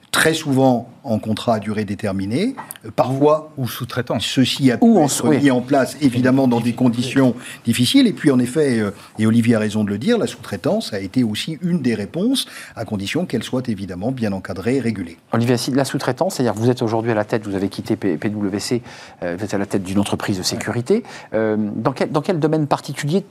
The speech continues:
Speaker 3: toute la sécurité, tout, tout le spectre qu'on a balayé, dans quel secteur exactement, euh ?
Speaker 2: Ah, très simplement, euh,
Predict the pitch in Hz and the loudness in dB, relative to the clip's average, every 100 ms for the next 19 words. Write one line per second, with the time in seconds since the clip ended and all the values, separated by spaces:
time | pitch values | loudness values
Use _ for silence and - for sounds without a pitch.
0 | _ - 226 247 170 - 147 160 151 196 | _ 2 4 4 0 -2 0 0 0 -2
1 | 151 151 151 139 196 180 147 151 143 143 | -2 2 2 4 0 0 -2 0 0 2
2 | 156 196 160 170 156 165 143 160 139 127 | 0 2 0 0 -2 -4 -2 -2 0 -4
3 | 127 139 147 139 120 - - - 143 151 | -2 0 2 2 0 -4 -12 -6 -4 -2
4 | 131 131 147 160 113 | -2 -2 0 -2 -4